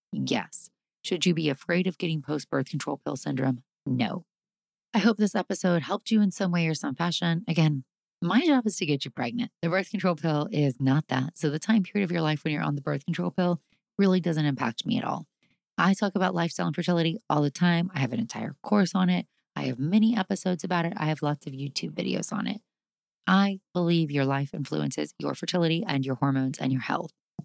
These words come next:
But so does getting pregnant, and so does other disease states like P C O S and hypothalamic amenorrhea and endometriosis. It's not all or nothing, and you deserve to be able to evaluate your entire life,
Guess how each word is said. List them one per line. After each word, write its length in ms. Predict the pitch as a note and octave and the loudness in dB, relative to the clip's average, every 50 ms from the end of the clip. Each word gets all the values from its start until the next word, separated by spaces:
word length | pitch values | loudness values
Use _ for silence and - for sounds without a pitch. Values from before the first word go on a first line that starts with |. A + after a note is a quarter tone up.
| _ - | _ 0
But 260 | - F#3 F#3 F3+ F3 | 2 4 4 4 4
so 200 | - - - F3 | 2 0 2 4
does 160 | F3 F#3+ F#3 | 4 4 2
getting 240 | - G#3 G3 A3 A3 | 2 4 4 4 4
pregnant, 420 | - - D3 C3+ D3 C#3+ C#3+ D3+ - | 4 2 -2 0 2 2 2 2 2
and 140 | - D3+ C#3 | 0 -2 -2
so 180 | - - E3 E3 | 0 0 2 2
does 180 | F3 E3+ - - | 2 0 -2 -2
other 200 | - E3 F#3 F3 | -4 -2 -2 -2
disease 400 | D3+ - F#3 D#3+ D#3+ E3 D3 - | 0 -2 -4 -2 -2 -4 -4 -4
states 340 | - - D#3 D3+ - - - | -6 -6 -6 -6 -6 -8 -8
like 180 | D3+ D3 D3 - - | -8 -8 -10 -6 -2
P 120 | - G#3 | 0 0
C 180 | F#3+ - G3+ F#3 | 2 2 2 2
O 60 | E3 | 4
S 380 | D#3+ D#3+ D#3+ E3 D#3 D3 - - | 4 2 2 2 0 -2 -4 -4
and 340 | - D#3 D3 C#3 C#3 C#3 C#3+ | 0 2 2 4 2 2 0
hypothalamic 680 | - - - F3 - F#3 E3 D#3 C#3 E3 D#3 D#3 E3 - - | -2 -2 -2 0 2 2 2 2 2 2 2 2 2 0 0
amenorrhea 640 | E3 D#3 D3+ D#3 D#3 D3+ C#3+ C#3+ C#3+ C#3+ C#3 C3+ - | 0 2 4 4 4 2 2 2 2 2 2 0 0
and 120 | - D3+ - | 0 0 2
endometriosis. 1040 | - C#3+ C3+ C3 C3+ C3+ C3+ C3+ - - - - F3+ - - G3 F#3 F#3+ - - - _ _ - - - _ - | 4 2 2 4 2 2 2 0 -2 -4 -4 -4 -4 -6 -6 -6 -6 -6 -8 -12 -16 _ _ -20 -20 -20 _ -8
It's 220 | - F3+ - - | -8 -6 -2 2
not 300 | - E3+ E3 E3 F3 G3 - _ - | 4 4 4 4 2 -2 -4 _ -2
all 200 | D#3+ D#3+ D#3+ D3 | 0 2 2 2
or 160 | D#3 C#3 C#3+ | 0 0 -2
nothing, 500 | - D3 A#3+ - - F3 F3+ F#3 F3+ F#3 - _ _ _ _ _ _ - | -2 -4 -6 -6 -6 -4 -2 -2 -2 -4 -4 _ _ _ _ _ _ 2
and 200 | F3+ D#3+ E3+ F3 | 4 6 6 6
you 120 | F3 G3+ | 6 4
deserve 460 | F#3+ G#3 G#3 E3+ F#3 E3+ E3 E3 D3+ - | 4 4 2 2 2 0 0 0 -2 -4
to 100 | - F3 | -6 -6
be 160 | D3+ D3+ D#3 D#3 | -4 -2 -2 -2
able 180 | D3 - D#3+ D3+ | -2 -2 -4 -4
to 120 | - E3+ | -2 -2
evaluate 540 | D#3+ C#3+ D3 C#3+ C#3+ C#3 C3 D3 D3 D#3 - | -2 0 2 2 2 2 0 0 -2 -2 -2
your 160 | D#3+ D3 C#3 | 0 2 2
entire 680 | C3 C3 C3+ C3 - - - - G#3 G3+ G#3+ A3+ A3+ G#3+ | 2 2 0 0 -2 -6 -2 2 4 4 6 6 6 4
life, 360 | F#3+ D#3+ D3+ D3+ D3+ D3 | 4 2 2 0 -2 -4